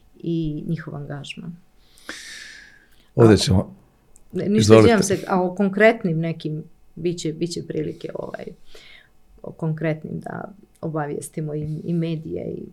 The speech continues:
Speaker 1: sve već.
Speaker 2: Jasno i to. E,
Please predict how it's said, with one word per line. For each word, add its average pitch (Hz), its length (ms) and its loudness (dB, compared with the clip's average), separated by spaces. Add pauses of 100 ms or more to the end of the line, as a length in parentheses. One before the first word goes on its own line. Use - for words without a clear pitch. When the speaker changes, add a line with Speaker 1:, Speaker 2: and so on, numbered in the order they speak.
(420)
Speaker 1:
sve - 240 -16
već. - 380 -14 (840)
Speaker 2:
Jasno - 440 0
i 107 180 2
to. 135 300 6 (220)
E, - 40 -6